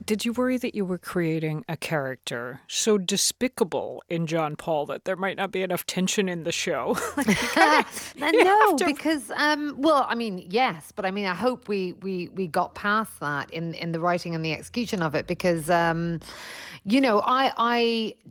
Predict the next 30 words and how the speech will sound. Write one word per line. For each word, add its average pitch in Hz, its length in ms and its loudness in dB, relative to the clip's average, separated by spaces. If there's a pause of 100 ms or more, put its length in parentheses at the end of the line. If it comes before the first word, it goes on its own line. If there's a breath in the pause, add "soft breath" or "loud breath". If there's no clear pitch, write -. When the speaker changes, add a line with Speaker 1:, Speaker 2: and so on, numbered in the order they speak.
(300)
Speaker 2:
desperately 175 880 0
wanted 175 560 -2
to 170 80 -4
make 165 240 0
sure 180 360 4
that 147 200 -2
he 165 200 0
was 156 300 2
incredibly 202 720 2
entertaining 156 760 0 (160)
to 160 120 0
watch. - 580 0 (420 loud breath)
A 190 120 2
villain, 165 560 4 (120)
uh, - 100 -10 (180)
has - 320 -4
to 175 100 -2
have 160 220 0
more 165 400 2
going 160 360 0
on, 147 360 2
you 170 140 -2
know, 160 180 2
they 151 120 0
have 165 300 -2
to 165 100 -2
have 151 200 0
layers, 147 680 2
and 143 380 -2 (500 loud breath)
I, 233 180 4